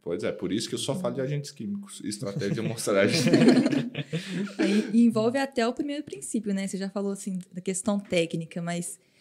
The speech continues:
Speaker 2: é, exercer a profissão seguindo, de fato, as normas técnicas, né? Não esquecer elas, "Ó, isso aqui eu não vou seguir tanto, ou isso aqui eu vou seguir", tem que seguir de fato, né?
Speaker 1: Com certeza, né?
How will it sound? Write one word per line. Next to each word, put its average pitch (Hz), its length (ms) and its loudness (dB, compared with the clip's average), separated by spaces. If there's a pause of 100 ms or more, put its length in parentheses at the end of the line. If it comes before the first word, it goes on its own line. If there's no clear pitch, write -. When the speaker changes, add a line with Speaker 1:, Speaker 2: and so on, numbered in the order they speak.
(260)
Speaker 2:
é, 180 120 2
exercer 202 380 4
a 302 40 -2
profissão 277 400 -2
seguindo, 254 480 2
de 214 140 -2
fato, 226 360 0
as 185 120 0
normas 180 320 -2
técnicas, 165 500 -4
né? 185 180 -4
Não 185 140 0
esquecer 254 480 0
elas, 180 260 0
"Ó, 175 140 -2
isso 170 160 -2
aqui 190 360 -2
eu 190 40 -2
não 180 100 -2
vou 175 120 -10
seguir 151 240 -8
tanto, 220 500 -4
ou 185 40 -2
isso 180 120 -6
aqui 175 120 -4
eu 170 40 -2
vou 165 120 -2
seguir", 185 280 -4
tem 240 100 -6
que - 80 -10
seguir 226 220 -2
de - 160 -8
fato, 175 440 -8
né? 175 120 -10 (160)
Speaker 1:
Com 87 180 -8
certeza, 92 600 -4
né? 82 220 -6